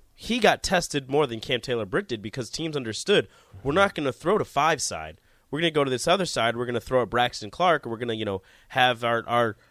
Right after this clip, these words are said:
our number one lineup on this side, our number two lineup on this side, and we're gonna have him go one-on-one with this guy. So he was tested plenty last season,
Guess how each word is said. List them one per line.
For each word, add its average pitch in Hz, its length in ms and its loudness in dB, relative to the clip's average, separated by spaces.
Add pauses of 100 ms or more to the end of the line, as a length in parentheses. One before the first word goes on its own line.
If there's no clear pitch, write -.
(120)
our 123 160 2
number 127 320 0
one 120 240 2
lineup 117 320 -2
on 113 100 -2
this 123 140 -6
side, 95 220 -4
our 98 80 -6
number 107 180 -6
two - 160 -10
lineup 110 320 -2
on 104 120 -6
this 151 120 -4
side, 98 300 -2
and 104 160 -12
we're 120 120 2
gonna 120 140 -2
have 110 280 -2
him 147 280 0 (260)
go 110 120 0
one-on-one 107 540 0
with 101 120 -8
this 190 160 -4
guy. 78 300 -8 (200)
So 147 240 0
he 240 220 -4
was 135 220 -2
tested 107 640 -4
plenty 147 520 -2
last 87 320 -8
season, 82 400 -14